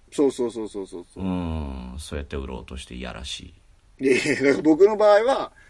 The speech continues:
Speaker 2: うん。
Speaker 1: あれ、アドセンスっていうので収益を得てるので、
Speaker 2: うん。うんうん。
Speaker 1: あの、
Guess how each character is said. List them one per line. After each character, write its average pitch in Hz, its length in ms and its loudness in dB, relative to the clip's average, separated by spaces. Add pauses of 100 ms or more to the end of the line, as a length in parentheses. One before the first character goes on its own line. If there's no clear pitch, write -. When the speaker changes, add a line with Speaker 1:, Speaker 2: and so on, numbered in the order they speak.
Speaker 2:
う 90 80 -6
ん。 90 40 -2
Speaker 1:
あ 87 40 -2
れ、 - 60 0
ア 135 120 0
ド 147 120 2
セ 165 140 -2
ン 156 80 -4
ス 170 120 -4
っ - 20 0
て - 140 -8
い 131 80 0
う - 20 -2
の 117 100 -6
で 101 280 -8 (140)
収 - 260 -4
益 90 220 -2
を 101 60 -4
得 101 80 -6
て 107 120 -4
る 101 80 -4
の 98 120 -14
で、 120 340 -4 (180)
Speaker 2:
う 101 60 -8
ん。 - 20 -4
う - 20 -2
ん 85 240 -4
う - 60 -10
ん。 101 40 -10
Speaker 1:
あ 104 40 -8
の、 107 240 -12